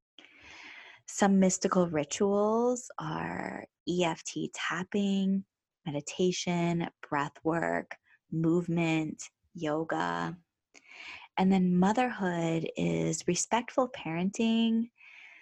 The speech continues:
breaking the stigma, like, being okay with whoever you are. Like, I love seeing moms who have dreads, who are covered in tattoos, and who are super connected with their kids.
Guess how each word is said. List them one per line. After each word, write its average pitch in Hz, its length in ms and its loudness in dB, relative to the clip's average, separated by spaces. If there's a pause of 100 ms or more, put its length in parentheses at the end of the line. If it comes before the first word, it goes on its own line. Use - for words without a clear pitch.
(300)
breaking 196 400 4
the 285 80 6
stigma, 165 880 0
like, 165 400 -2
being 202 300 4
okay 190 640 2
with 165 300 0
whoever 196 920 -2
you 170 440 2
are. 85 520 -4 (360)
Like, 196 160 -6
I 226 100 0
love 196 300 0
seeing 196 280 -2
moms 165 460 0
who 156 500 2 (600)
have 170 200 -4 (120)
dreads, 262 960 4 (240)
who 196 140 2
are 185 120 4
covered 190 460 2
in 185 160 0
tattoos, 233 1400 4 (280)
and 175 80 0
who 175 120 4
are 175 100 4
super 160 320 -2
connected 143 480 -6
with 139 140 -6
their 127 140 -6
kids. - 600 -12